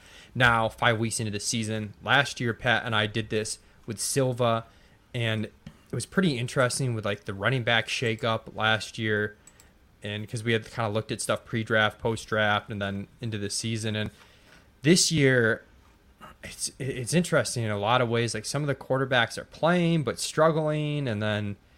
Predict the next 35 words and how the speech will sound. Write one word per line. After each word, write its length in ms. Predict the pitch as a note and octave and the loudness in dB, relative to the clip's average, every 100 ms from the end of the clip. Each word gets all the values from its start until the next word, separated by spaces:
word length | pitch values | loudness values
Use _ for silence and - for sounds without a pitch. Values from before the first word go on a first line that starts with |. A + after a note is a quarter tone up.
| - - - | -20 -16 -8
Ja'Marr 280 | G#2+ G2+ | -4 -2
Chase 440 | G2+ - A#2+ A#2 - | -2 -2 0 -2 -6
is 100 | G#2+ | -8
just 300 | A2 G2 - | -6 -6 -6
an 60 | |
absolute 440 | G#2+ G2 - C2 - | -4 -6 -8 -12 -2
boss. 440 | A#2+ B2 A#2+ - | 2 4 4 0
We 60 | A#2 | -8
finally 360 | - G#2+ G#2+ | -6 -4 -4
saw 320 | A2+ A#2 G2+ G2+ - - - _ - | -4 -2 -2 -2 -8 -20 -20 _ -4
Kyle 200 | C3+ F#2+ | 0 0
Pitts 320 | - B2+ A#2+ | 0 -4 -4
do 160 | - A#2+ | -4 -2
well. 480 | A#2 A#2 A2+ A2 G#2+ | 2 4 4 2 0
So, 560 | - - G#2+ G2+ G#2 G#2+ | -6 0 2 4 2 -2
and 140 | A#2+ A2+ | -2 -2
then 300 | A2+ A2+ A2 - - | -2 -4 -10 -18 -14
as 180 | - A#2+ | -10 -8
far 240 | - B2 | 2 4
as 120 | A#2+ G#2 | 4 2
the 80 | |
receivers 580 | G#2+ G2+ - C3 A#2+ A2 | -4 -4 -2 0 0 -2
go, 480 | - A2 G#2 G#2 A2 - - | 2 4 4 2 -2 -10 -16
like, 200 | A#2 - - | -16 -14 -10
we, 160 | A2+ | -6
we've 240 | A2+ A2 A2 | -4 -6 -2
had 260 | G#2+ G#2+ | 0 0
some 380 | - A2+ G#2+ G2+ - - - - - | -2 -4 -4 -8 -12 -20 -20 -20 -6
mixed 240 | B2 - | -4 -2
performances 640 | - A#2 B2 A2+ G2+ A2 G2+ | -4 -2 -2 -2 -2 -4 -2
there. 280 | G#2+ G2+ G2 | 0 2 0
So 140 | A#2 | -2
I'm 120 | G#2 | -2
interested 400 | A2+ A#2 A2+ A#2 | -2 -2 -4 -4
to 160 | G#2+ G#2+ | -2 -2